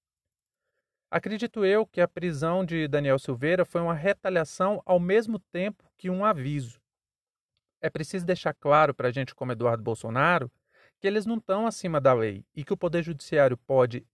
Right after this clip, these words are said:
e deve exercer o seu papel constitucional de defender a democracia. Talvez, lá na década de oitenta, se nossas e nossos legisladores tivessem deixado cristalino na Constituição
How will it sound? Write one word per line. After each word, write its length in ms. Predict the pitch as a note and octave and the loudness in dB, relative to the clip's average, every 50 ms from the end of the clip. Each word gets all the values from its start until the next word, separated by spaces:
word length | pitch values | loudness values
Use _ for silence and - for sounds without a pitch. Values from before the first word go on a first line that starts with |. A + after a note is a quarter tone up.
| _ - | _ -4
e 220 | E3+ F3+ G3 A3 | -2 0 0 0
deve 800 | G#3 D#3+ C3 B2 D3 C#3+ C#3 C#3 C#3 C3 A#2+ B2+ C#3 D3+ F3 G3+ - _ _ _ _ _ | -2 -6 -2 2 2 4 4 4 2 0 -2 -6 -8 -8 -8 -8 -12 _ _ _ _ _
exercer 520 | - D#3+ D#3 D3+ D#3 C#3 - - D3 D3 C#3+ | -4 -4 -2 -2 -4 -4 -2 -4 -4 -2 -2
o 60 | C#3 | -4
seu 120 | - D3+ | -4 -4
papel 320 | C#3+ - C3+ - - B2 B2 | -2 -2 -4 -2 -2 -2 -4
constitucional 1200 | - _ - G3+ A#3 B3+ - - - _ _ - - - G#3 F3 D#3+ D3 C#3 C3+ C3+ C#3 D#3+ - _ _ _ _ | -4 _ -4 -2 -2 -2 -2 -4 -12 _ _ -20 -12 -6 -6 -4 -2 0 0 0 0 0 -2 -6 _ _ _ _
de 160 | C#3 C#3 D#3+ | -8 -6 0
defender 400 | D3+ D3+ D3 - E3 D3+ C3+ C3 | 0 0 0 0 -2 -2 0 0
a 60 | B2+ | 0
democracia. 760 | B2+ C3+ C3 C3 B2 - C#3 C#3 - - - A#2 F#2 F2 - - _ _ _ _ _ _ _ _ _ _ _ _ _ _ _ _ _ _ _ _ _ _ _ _ | 0 0 -2 -4 -4 -6 -8 -10 -10 -10 -10 -10 -10 -10 -12 -14 _ _ _ _ _ _ _ _ _ _ _ _ _ _ _ _ _ _ _ _ _ _ _ _
Talvez, 1000 | - G#3+ G#3+ A3 F#3+ D3 B2 C#3 D#3 E3+ F#3 F#3+ G3 F#3 E3+ C#3 B2 A#2 - - | 4 6 6 6 6 2 0 0 0 2 2 2 2 0 0 -2 -6 -8 -10 -4
lá 180 | - C#3+ D#3+ F3 | 0 0 2 2
na 120 | F#3+ F#3+ | 2 2
década 340 | E3 F3 E3 - E3+ D3 D3 | 4 2 2 0 -2 -4 -2
de 80 | C3+ | -2
oitenta, 640 | D3 C3+ B2 - _ C3+ C#3+ D3 D#3 C#3+ - - A2 | -2 -2 -2 -4 _ -6 -4 -4 -4 -4 -4 -6 -8
se 240 | - - - - D3 | -8 -8 -6 -4 -2
nossas 640 | D3 D3 C#3+ D3+ D#3+ F3 F3+ E3+ - - C3+ A#2+ | -2 0 2 6 6 6 6 4 2 -2 -4 -4
e 60 | C3 C#3+ | -2 0
nossos 380 | C#3 C#3+ D3+ D#3+ - E3 D3 | 2 2 2 2 0 -2 -4
legisladores 800 | C#3+ D3 D3 C3 C#3+ C#3 D3 D3+ C#3+ B2 C3 B2 A#2 A2+ A#2 - | -2 -2 -2 -2 -2 0 2 2 2 2 0 -2 -2 -2 -6 -8
tivessem 460 | - - C3 A#2 C#3+ C#3+ - - D3+ | -8 -6 0 2 2 2 2 0 -4
deixado 480 | C#3 C3+ B2+ - - - D3+ C#3+ C#3 C#3 | -2 -2 -4 -4 0 0 0 0 0 -4
cristalino 720 | - _ - E3+ G3+ G#3+ - - F3+ D#3 C#3+ D3 F3 F#3+ | -8 _ -8 -8 -8 -10 -4 -2 -2 -2 0 -2 -4 -4
na 140 | G3 F#3+ E3+ | -4 -6 -6
Constituição 720 | - - D#3 C#3+ - - D3 C#3 - - - A2+ G#2+ G#2 B2 | -6 -6 -8 -8 -8 -8 -10 -10 -8 -8 -8 -6 -6 -8 -10